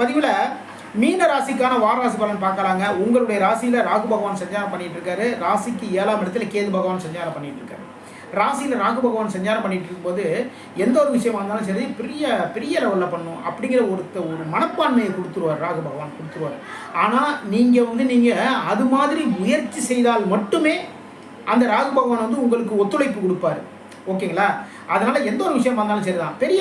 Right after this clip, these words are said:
லெவல்ல பண்ணலாம் அப்படிங்க-, அப்படிங்கிற ஒரு ஐடியா வச்சிருக்கீங்களா? தாராளமா பண்ணுங்க. பெரிய லெவல்ல வந்து ஏற்பாடுகள் எல்லாமே பண்ணுங்க. ஏன்னா ராசிபதியா இருக்கக்கூடிய குரு பகவான் வந்து ராசிக்கு மூன்றாம் இடத்துல சஞ்சாரம் பண்ணிட்டு இருக்காரு. அதே மூன்றாம் இடத்துல தான் உங்களுடைய ராசிக்கு பாக்கியாதிபதி இருக்கக்கூடிய செவ்வாய்,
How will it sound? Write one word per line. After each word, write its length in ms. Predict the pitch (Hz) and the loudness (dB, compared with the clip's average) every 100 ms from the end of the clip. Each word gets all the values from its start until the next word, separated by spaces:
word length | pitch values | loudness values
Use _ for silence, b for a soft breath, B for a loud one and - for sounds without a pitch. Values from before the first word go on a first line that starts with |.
| 330 | 4
லெவல்ல 240 | 247 214 196 | 2 2 0
பண்ணலாம் 280 | 190 190 190 | 0 0 0
அப்படிங்க-, 280 | - 214 214 | 0 0 0
அப்படிங்கிற 280 | 190 214 214 196 180 | 0 -2 -2 0 0
ஒரு 100 | 175 | 0
ஐடியா 160 | 208 233 | 2 0
வச்சிருக்கீங்களா? 460 | 185 190 175 202 175 151 | 0 -4 0 2 2 2
தாராளமா 520 | 175 269 311 330 320 240 | 2 4 4 2 2 -2
பண்ணுங்க. 240 | 220 190 160 | -2 -2 -2
பெரிய 160 | 196 269 247 | 2 2 2
லெவல்ல 260 | 220 196 | 2 0
வந்து 160 | 196 208 | 0 0
ஏற்பாடுகள் 440 | 202 214 190 180 170 | 0 0 0 0 0
எல்லாமே 220 | 220 208 175 | 0 0 -4
பண்ணுங்க. 240 | 156 143 - B B B 208 | -6 -8 -12 B B B 0
ஏன்னா 120 | 269 247 254 196 | 2 2 2 2
ராசிபதியா 560 | 247 262 277 247 240 | 2 0 0 4 4
இருக்கக்கூடிய 440 | 233 233 - 233 226 196 | 2 -2 -2 0 0 2
குரு 100 | 240 | 2
பகவான் 300 | 247 233 214 214 | 2 2 0 2
வந்து 180 | 247 220 | 2 4
ராசிக்கு 400 | 220 240 240 254 226 | 2 0 -2 0 0
மூன்றாம் 340 | 226 247 233 | 2 2 2
இடத்துல 240 | 208 196 185 | -2 -4 -4
சஞ்சாரம் 280 | 185 226 214 | -2 -2 -2
பண்ணிட்டு 240 | 196 180 | -4 -4
இருக்காரு. 200 | 185 240 247 | -2 0 0
அதே 140 | 226 277 | -2 0
மூன்றாம் 300 | 240 240 233 208 | 2 2 2 0
இடத்துல 260 | 190 185 240 | -2 -2 -2
தான் 120 | 226 208 B B B - | -2 -4 B B B 0
உங்களுடைய 340 | 240 247 220 214 185 | 2 2 2 0 2
ராசிக்கு 420 | 240 262 247 262 196 | 0 -2 -4 -2 2
பாக்கியாதிபதி 540 | 202 240 262 240 214 | 2 2 2 2 0
இருக்கக்கூடிய 440 | 208 220 214 202 196 202 | 2 0 0 0 0 0
செவ்வாய், 340 | 185 240 | 0 0